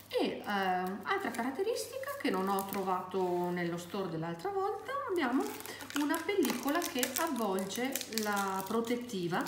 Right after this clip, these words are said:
che avvolge il kit. Credetemi, è raro trovare queste accortezze, perciò bravi quelli dell'Evershine, insomma, tutto sommato.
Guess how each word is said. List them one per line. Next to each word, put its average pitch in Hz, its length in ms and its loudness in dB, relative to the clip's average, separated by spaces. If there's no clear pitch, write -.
che 381 100 0
avvolge 196 520 0
il 196 320 -2
kit. - 540 -2
Credetemi, 214 580 2
è 269 100 4
raro 247 260 6
trovare 214 380 6
queste 196 280 2
accortezze, 190 640 0
perciò - 580 0
bravi 196 340 6
quelli 185 220 4
dell'Evershine, 175 560 6
insomma, 160 380 -2
tutto 175 240 0
sommato. 160 560 0